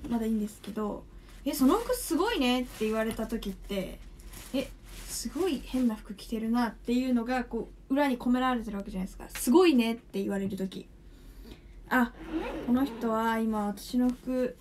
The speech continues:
変だなって思ったんだな、え、やばい、おしゃれじゃないと思われたかも」ってすぐ、あの、ネガティブになっちゃうんで、あの、人に服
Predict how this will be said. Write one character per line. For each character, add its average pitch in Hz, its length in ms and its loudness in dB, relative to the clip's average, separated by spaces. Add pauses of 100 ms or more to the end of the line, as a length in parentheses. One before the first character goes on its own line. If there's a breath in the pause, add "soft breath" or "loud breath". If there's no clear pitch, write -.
(160)
変 302 200 -4
だ 240 120 2
な 247 140 2
っ 240 40 -2
て 226 120 -4
思 226 180 2
っ 240 40 -2
た 226 180 -2
ん 214 80 2
だ 202 100 -2
な、 226 400 2 (360)
え、 254 260 0
や 226 120 -2
ば 233 220 4
い、 - 120 -4
お 226 60 -4
し 233 100 -4
ゃ 262 60 -2
れ 247 120 0 (560 loud breath)
じ 220 80 -6
ゃ 220 40 -2
な 240 140 4
い 269 120 2
と 233 140 -4
思 233 140 4
わ 247 80 4
れ 247 100 0
た 233 120 -6
か 208 160 -4
も」 196 160 -2
っ - 20 -4
て 202 200 -8
す - 180 -8
ぐ、 233 380 0
あ 208 120 -4
の、 208 120 0
ネ 240 200 4
ガ 240 140 2
テ 214 160 -4
ィ - 20 -2
ブ 208 100 -2
に 196 100 0
な 202 80 -4
っ - 20 -12
ち - 180 -10
ゃ 185 40 -4
う - 20 -2
ん 185 80 -2
で、 190 280 -4 (1200 loud breath)
あ - 40 -10
の、 - 60 -10
人 - 220 -4
に 240 200 8
服 247 480 2